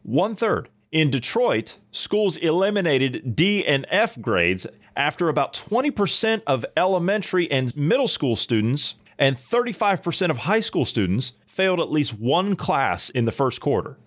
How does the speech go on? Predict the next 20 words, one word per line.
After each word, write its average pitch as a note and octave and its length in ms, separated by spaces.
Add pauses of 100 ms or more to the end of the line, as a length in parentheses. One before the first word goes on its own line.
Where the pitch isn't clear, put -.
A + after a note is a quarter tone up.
(140)
Oh, B2+ 140
there's G#3 180
an F#3 60
easy C3 160
way. G#2+ 80 (240)
Well, G3 180
we'll G3 100
stop, F#3 400
we'll E3+ 140
stop A2+ 320
all F#2+ 100
those F#2+ 160
failing F#2+ 380
grades. F#3 400 (160)
We'll D#4 100
just A3 180
eliminate C#3+ 420
the D3 40
failing F3 360
grades. E3+ 440